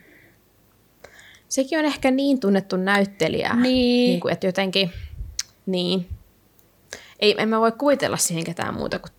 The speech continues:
Speaker 1: ton
Speaker 2: Niin.
Speaker 1: Robbien.
Speaker 2: Ja ei se ole tarpeeksi niinku iso kuitenkaan.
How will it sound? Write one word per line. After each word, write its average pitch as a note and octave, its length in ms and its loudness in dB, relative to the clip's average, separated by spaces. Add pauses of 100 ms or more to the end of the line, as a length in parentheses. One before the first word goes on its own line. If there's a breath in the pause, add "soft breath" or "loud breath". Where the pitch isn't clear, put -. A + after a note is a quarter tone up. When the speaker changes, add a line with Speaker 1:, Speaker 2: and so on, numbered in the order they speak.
Speaker 1:
ton - 200 -2
Speaker 2:
Niin. G#3+ 460 4
Speaker 1:
Robbien. F3 540 0 (160)
Speaker 2:
Ja G3+ 120 2
ei A3 160 4
se A#3+ 120 2
ole A#3 120 -2
tarpeeksi A3 460 2
niinku E3+ 340 0
iso F3+ 220 4
kuitenkaan. D3+ 720 2